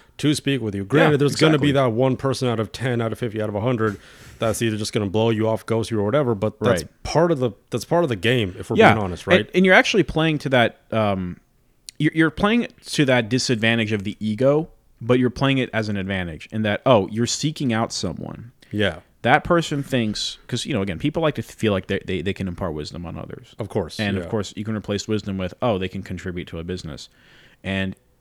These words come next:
Speaker 2: you're taking what could be a disadvantage, 'cause in my view, every strength and weakness is connected in an individual.
Speaker 1: I agree.
Speaker 2: Uh, you're taking that disadvantage and you're making it an advantage, okay? Oh,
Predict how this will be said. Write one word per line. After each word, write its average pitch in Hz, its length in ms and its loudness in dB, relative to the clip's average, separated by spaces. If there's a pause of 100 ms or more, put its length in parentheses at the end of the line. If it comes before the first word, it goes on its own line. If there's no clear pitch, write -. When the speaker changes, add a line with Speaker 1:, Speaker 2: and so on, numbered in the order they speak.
(120)
Speaker 2:
you're 113 160 -2
taking 151 580 -4
what 107 340 -2
could 156 220 -4
be 147 80 -2
a 113 60 -2
disadvantage, - 800 -10 (720)
'cause 127 120 0
in 147 80 4
my 180 140 6
view, 135 140 2
every 135 180 2
strength 110 340 -2
and 95 100 -4
weakness 92 400 -4
is - 160 -14
connected 95 520 -10 (320)
in 98 100 -8
an 101 80 -2
individual. 117 560 -4 (100)
Speaker 1:
I 110 100 -2
agree. 85 260 -6 (280)
Speaker 2:
Uh, - 100 -10
you're 123 160 0
taking 170 520 0
that 107 180 0
disadvantage 92 880 -6
and 104 80 0
you're 104 100 0
making 123 320 0
it 107 60 -2
an 95 100 -4
advantage, - 560 -8 (380)
okay? 92 340 -2 (360)
Oh, 117 340 4